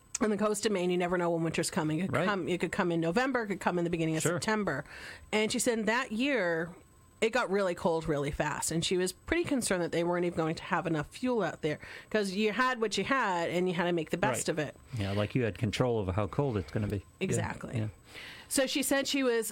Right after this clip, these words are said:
Speaker 1: standing up on the cliff, and again, Seguin Island is the highest lighthouse just because the island is so high. And she said she was looking down on the beach one day as the tide was going out,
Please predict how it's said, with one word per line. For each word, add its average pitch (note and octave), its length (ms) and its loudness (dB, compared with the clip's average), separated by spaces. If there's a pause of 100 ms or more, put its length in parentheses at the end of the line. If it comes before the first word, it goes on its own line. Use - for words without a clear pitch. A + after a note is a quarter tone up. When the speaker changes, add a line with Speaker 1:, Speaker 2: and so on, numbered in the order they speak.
Speaker 1:
standing D#4+ 360 2
up D4 120 0
on G#3+ 320 2
the G3+ 80 0
cliff, - 480 -2
and G3+ 440 2
again, G#3 400 2
Seguin A3+ 280 0
Island G#3+ 420 0
is F#3+ 360 0
the G3 60 0
highest A3+ 560 0
lighthouse E3+ 360 0
just G3+ 220 -2
because F3+ 220 -2
the F#3 100 -4
island E3 380 0
is D#3+ 100 -2
so D3 200 -4
high. B2+ 420 -6 (600)
And A#3 300 2
she C4 80 -2
said C4+ 220 0
she F4 140 0
was D4 180 0
looking A#3 400 0
down G3 420 0
on F#3 480 0
the F3+ 140 -2
beach A#3 360 -2
one F#3+ 220 2
day E3 320 0
as F3+ 320 0
the E3+ 80 -2
tide F#3 320 -2
was F3+ 160 -4
going F3 380 0
out, E3+ 200 0